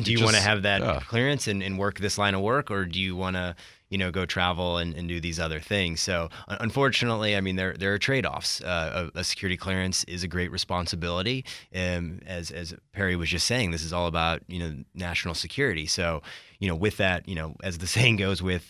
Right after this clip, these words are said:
Speaker 2: with, with, uh, great authority comes great responsibility. And so, you know, I think it's just on y-, the individuals who are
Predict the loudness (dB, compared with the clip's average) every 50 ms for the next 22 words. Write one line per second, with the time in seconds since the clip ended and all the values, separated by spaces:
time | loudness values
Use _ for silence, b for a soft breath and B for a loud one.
0 | -18 -20 -16 -12 -10 -10 -8 -8 -8 -10 -10 -12 -16 -20 _ -14 -10 -8 -6 -6
1 | -6 -6 -6 -6 -2 -2 -2 0 -2 -2 -2 -2 0 0 0 -2 -2 -4 -2 -2
2 | -2 -2 -2 -4 -4 -2 0 0 0 -2 -2 -2 2 2 4 4 2 0 0 -2
3 | -2 -2 -2 -2 0 0 2 2 0 0 -4 B B B B B B B 2 2
4 | 2 2 2 0 0 0 0 0 0 0 0 0 2 2 2 2 0 -2 -4 -8
5 | -14 -18 -18 -16 -16 -16 -16 -16 -16 -10 -6 -4 -2 -2 -2 -2 -2 -2 -2 -4
6 | -4 -2 -2 -2 -2 0 -2 -2 -4